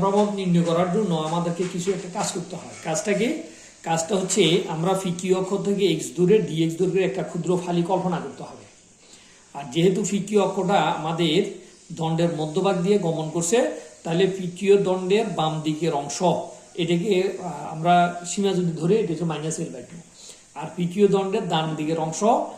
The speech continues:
এল বাই টু। এটা হচ্ছে প্লাস এল বাই টু, এটা হচ্ছে মাইনাস এল বাই টু। কারণটা হচ্ছে কি,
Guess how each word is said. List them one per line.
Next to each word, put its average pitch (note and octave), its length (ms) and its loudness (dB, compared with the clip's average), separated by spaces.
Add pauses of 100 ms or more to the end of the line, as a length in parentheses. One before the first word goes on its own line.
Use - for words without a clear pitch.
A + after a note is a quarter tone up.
(300)
এল E3 140 2
বাই C#3 160 -2
টু। - 60 -14 (1120)
এটা - 140 -14
হচ্ছে F3+ 240 -4
প্লাস F3 240 4
এল G3+ 120 2
বাই G#3 120 2
টু, B3+ 100 -4
এটা F#3 140 0
হচ্ছে F#3 200 -2
মাইনাস D#3+ 300 -4
এল C3 100 -8
বাই B2+ 120 -8
টু। C3 60 -10 (100)
কারণটা D#3 280 -4
হচ্ছে F#3 240 -2
কি, B3 80 0